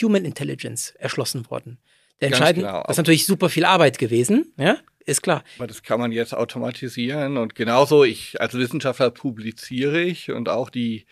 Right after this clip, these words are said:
Speaker 2: äh, da kann man halt so Autorennetzwerke, mit wem publiziere ich zusammen,
Speaker 1: Mhm.
Speaker 2: äh, auch solche Graphen dann erstellen, die kann man dann clustern, dann sieht man während dieser Zeit mit der, den Leuten und, und so weiter.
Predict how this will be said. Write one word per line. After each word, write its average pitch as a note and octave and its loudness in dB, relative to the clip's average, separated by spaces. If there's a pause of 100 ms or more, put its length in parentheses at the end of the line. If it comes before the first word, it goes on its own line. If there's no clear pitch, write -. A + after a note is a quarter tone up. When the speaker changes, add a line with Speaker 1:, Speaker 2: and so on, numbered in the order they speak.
(480)
Speaker 2:
äh, - -12
da - -12
kann A2+ -6
man A#2+ -4
halt A#2+ -4
so A#2 -2
Autorennetzwerke, A#2 0
mit A2 -8
wem B2+ -2 (120)
publiziere B2+ -4
ich C3+ -4
zusammen, C3+ -4 (260)
Speaker 1:
Mhm. C#3+ -8 (200)
Speaker 2:
äh, C3+ -4
auch C3 0
solche A#2 -2
Graphen A2 -8
dann A2+ -8
erstellen, A2 -6
die G#2+ -10
kann G#2+ -8
man G#2+ -8
dann G#2 -12
clustern, A#2 -6
dann G#2 -14
sieht G#2+ -10
man G#2 -14
während G2 -12
dieser G#2+ -6
Zeit G#2 -8
mit G2+ -12
der, A#2 -4
den A2 -6
Leuten G#2+ -8
und, F#2+ -20
und G#2 -14
so - -20
weiter. - -16